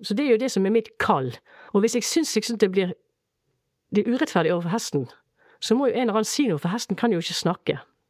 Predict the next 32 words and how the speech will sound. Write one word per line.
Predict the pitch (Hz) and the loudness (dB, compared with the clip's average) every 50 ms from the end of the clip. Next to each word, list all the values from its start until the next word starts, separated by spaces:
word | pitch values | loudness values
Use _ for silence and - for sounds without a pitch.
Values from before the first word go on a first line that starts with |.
| _ _ | _ _
Eller | - 170 160 | -2 0 0
han | 160 147 | 0 -2
snakker. | - - 196 202 - - 175 - - - - - - - - - - - - _ _ - | -2 -2 -2 -2 0 -2 -4 -4 -6 -14 -20 -20 -20 -20 -20 -20 -20 -20 -20 _ _ 0
Men | - 208 208 | 0 0 0
det | 247 | 0
er | 202 | -2
ikke | 214 214 196 | -2 0 0
så | 202 | 0
mange | 202 214 196 | 0 0 0
som | 196 175 | 0 0
hører | 185 214 233 240 196 | 0 2 0 0 0
han. | 147 139 120 - _ _ _ _ _ _ _ - - | -2 -4 -6 -10 _ _ _ _ _ _ _ -4 -2
Ja? | 175 220 220 - - - - - - - - - - | -2 -2 -4 -8 -14 -20 -18 -18 -16 -18 -18 -18 -12
Så | - - 220 | -8 -4 -2
da | - - - - - 180 196 214 | 0 0 -2 -4 -10 -10 -6 -4
må | - 247 | -2 0
man | 262 214 208 | 0 0 0
liksom | - 269 247 233 147 - - - - | 0 0 0 0 -2 -4 -8 -6 -2
forstå | 240 214 - - - 311 240 208 | -2 -2 -2 0 0 2 2 2
det | 214 214 | 2 2
der | 196 175 165 | 0 0 0
med | 170 | -2
at, | 160 - - - | -2 -4 -4 -4
altså, | - 185 170 170 160 143 135 - - _ _ _ _ _ _ - 190 | -4 -2 0 0 -2 -2 -6 -12 -20 _ _ _ _ _ _ -2 0
da | 247 254 | 0 0
føler | - - - 202 196 214 240 214 190 | 2 2 0 0 2 0 0 -2 -2
jeg | 175 175 | -2 -2
at | 165 165 | -2 -2
jeg | 165 165 | 0 0
må | 170 170 165 | -2 -2 -4
si | - - - - 285 262 208 156 | -6 -6 -4 -2 0 0 0 0
noe, | 139 135 135 139 | -2 -4 -4 -6